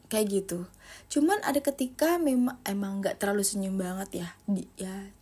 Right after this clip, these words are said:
cuek jutek gitu lah. Tapi emang setiap ketemu kan emang mukanya begitu. Cuman ada satu momen hari itu, tiba-tiba mukanya dia sama kayak hari sebelumnya, tapi gue sakit gitu. Entah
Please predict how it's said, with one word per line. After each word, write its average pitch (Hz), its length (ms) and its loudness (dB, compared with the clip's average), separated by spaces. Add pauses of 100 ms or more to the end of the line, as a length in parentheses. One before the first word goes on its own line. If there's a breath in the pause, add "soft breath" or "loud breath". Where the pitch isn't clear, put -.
(100)
cuek - 320 -8
jutek 196 320 -4
gitu 185 240 -4
lah. 175 120 -10 (800 loud breath)
Tapi 415 400 6
emang 320 520 2
setiap - 320 2
ketemu 285 320 2
kan 403 80 -6
emang 466 240 0
mukanya 247 240 0
begitu. 185 440 -4 (520 loud breath)
Cuman 240 640 6
ada 392 160 -2
satu 415 320 0
momen 220 640 0 (320)
hari 247 240 2
itu, 202 640 -4 (560 soft breath)
tiba-tiba 254 480 8
mukanya 294 360 4
dia 214 200 6
sama 202 560 -2
kayak 240 200 2
hari 220 80 -2
sebelumnya, 202 440 0
tapi 392 240 -8
gue 466 160 2
sakit 453 440 -2 (200)
gitu. 196 240 -8 (400 loud breath)
Entah 339 320 2